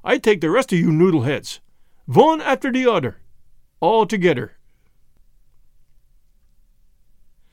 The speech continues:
Thanks for joining us for these two Jack London stories.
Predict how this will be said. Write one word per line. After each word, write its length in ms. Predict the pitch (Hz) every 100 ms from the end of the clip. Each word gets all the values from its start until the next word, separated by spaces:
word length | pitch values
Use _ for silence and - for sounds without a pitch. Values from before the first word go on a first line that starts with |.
| _ _ _ - -
Thanks 180 | 226
for 100 | -
joining 300 | 214 202 180
us 100 | 156
for 80 | -
these 160 | 165 175
two 180 | 247 190
Jack 280 | 208 226
London 280 | 190 180 156
stories. 500 | 127 160 143 95 87